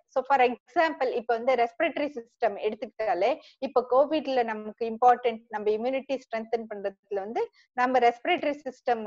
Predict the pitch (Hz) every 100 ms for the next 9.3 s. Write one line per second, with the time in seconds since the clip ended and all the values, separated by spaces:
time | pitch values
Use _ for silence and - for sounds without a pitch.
0 | 202 202 220 254 240 226 196 196 175 214
1 | 285 262 233 233 285 247 220 226 208 196
2 | 254 339 254 233 226 214 - _ - 240
3 | 233 233 220 202 208 208 202 - - 214
4 | 202 190 180 170 208 - 302 320 277 254
5 | 214 240 262 262 240 208 196 185 180 214
6 | 233 233 247 - 302 240 226 240 277 302
7 | 294 370 330 262 254 330 349 240 123 196
8 | 185 175 - 196 190 - _ 185 185 170
9 | 170 -